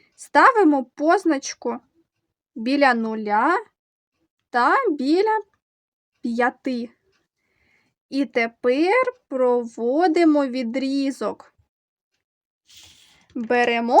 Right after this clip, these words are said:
ручку і підписуємо над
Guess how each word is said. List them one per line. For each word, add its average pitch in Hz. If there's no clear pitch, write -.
ручку 349
і 370
підписуємо 349
над 247